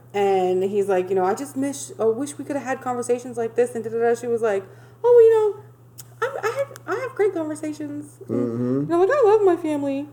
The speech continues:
Speaker 2: <laughs> "I'm totally family oriented. I can tell you are. And that's exactly what I'm looking for in a man." Oh.
Speaker 1: Right.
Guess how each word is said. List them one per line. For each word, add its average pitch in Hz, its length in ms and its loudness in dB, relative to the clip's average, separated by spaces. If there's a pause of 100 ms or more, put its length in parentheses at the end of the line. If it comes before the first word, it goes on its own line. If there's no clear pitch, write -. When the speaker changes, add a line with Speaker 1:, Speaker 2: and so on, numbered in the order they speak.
(100)
Speaker 2:
<laughs> - 260 -10
"I'm 156 520 -2
totally 160 260 2
family 123 340 -2
oriented. 127 420 0
I 131 40 0
can 107 120 -8
tell 123 200 -2
you 113 220 -2
are. 120 300 0 (200)
And 127 80 0
that's 123 120 0
exactly 110 440 -6
what 98 80 0
I'm 95 160 -8
looking 123 260 -4
for 131 240 4
in 120 60 0
a 120 40 0
man." 120 500 -2
Oh. 95 120 -6
Speaker 1:
Right. 175 320 0